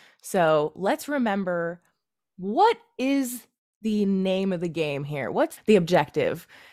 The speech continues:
It's to love and care for someone. So maybe the way you love and care for that person isn't making them a hat. Maybe it's gifting them a teddy bear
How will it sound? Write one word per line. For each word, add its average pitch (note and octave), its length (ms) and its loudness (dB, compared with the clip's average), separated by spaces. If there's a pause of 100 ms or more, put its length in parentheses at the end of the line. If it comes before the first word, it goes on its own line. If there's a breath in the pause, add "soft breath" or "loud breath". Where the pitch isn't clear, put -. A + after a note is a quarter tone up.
(320 loud breath)
It's - 360 -2 (240)
to B3 500 2
love F#3+ 460 4
and E3 180 0
care D#3+ 260 -2
for D3+ 160 -8
someone. C3+ 680 -6 (440)
So A3+ 240 4
maybe A#3+ 300 6
the B3 140 6
way A3 160 6
you G3+ 200 2
love F3 300 4
and F3+ 120 -2
care E3 280 0
for F#3 240 0
that G3 200 0
person B3+ 640 -4 (140)
isn't G#3+ 300 -2
making F#3 440 -2
them D3+ 180 -6
a D3+ 120 -4
hat. D3 460 -2 (240)
Maybe F#3 400 2
it's D#3+ 400 0 (380 soft breath)
gifting E3+ 380 0
them D#3+ 260 2
a D#3 80 -2
teddy A3 320 0
bear G3+ 640 4